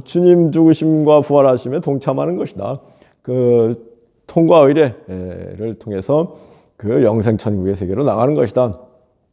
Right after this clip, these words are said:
이렇게, 에, 믿음을 가져야 되겠죠. 여하튼 그, 어, "나는 부활이요 생명이니, 에,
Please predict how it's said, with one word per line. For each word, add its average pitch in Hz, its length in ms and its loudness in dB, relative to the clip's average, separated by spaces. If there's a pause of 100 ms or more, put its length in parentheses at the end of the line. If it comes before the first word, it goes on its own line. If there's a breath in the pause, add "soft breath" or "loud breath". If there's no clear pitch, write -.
(400)
이렇게, 104 300 -2
에, 95 520 -4 (120)
믿음을 107 460 -4
가져야 104 280 -2
되겠죠. 98 380 -6
여하튼 202 340 2
그, 196 280 2 (480 loud breath)
어, 113 340 -6
"나는 196 240 0
부활이요 202 440 4
생명이니, 190 480 -4
에, 104 580 -8